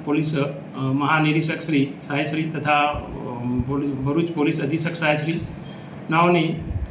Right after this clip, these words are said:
આ ગુનો ડિટેક્ટ કરવા સૂચના આપેલી હતી, જે અનુસંધાને વાગરા પોલીસ સ્ટેશનના પોલીસ ઇન્સ્પેક્ટર શ્રી એસ ડી ભૂલતરિયા નાઓએ અલગ અલગ ટીમો બનાવી અને આ ગુનાની શોધખોળ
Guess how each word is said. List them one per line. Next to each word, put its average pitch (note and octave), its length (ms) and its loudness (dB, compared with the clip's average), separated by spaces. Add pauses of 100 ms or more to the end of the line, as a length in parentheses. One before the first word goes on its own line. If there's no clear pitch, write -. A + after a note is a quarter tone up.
આ D3+ 100 0
ગુનો D#3 240 2
ડિટેક્ટ D3+ 340 2
કરવા D#3 200 0
સૂચના D#3 360 0
આપેલી D#3+ 320 2
હતી, D#3+ 220 2 (160)
જે D#3 100 0
અનુસંધાને D#3+ 760 2 (220)
વાગરા D#3 600 2
પોલીસ D3+ 200 0
સ્ટેશનના E3+ 360 0
પોલીસ - 440 -2
ઇન્સ્પેક્ટર D#3 440 0
શ્રી D#3 340 0 (500)
એસ D3+ 180 -2
ડી F3 120 4
ભૂલતરિયા D#3+ 460 2
નાઓએ D#3+ 520 4 (420)
અલગ D#3+ 240 2
અલગ F3 240 4
ટીમો D#3 220 2
બનાવી D#3+ 500 4 (100)
અને D#3+ 100 -2
આ E3 100 0
ગુનાની E3 540 2 (120)
શોધખોળ D#3 440 0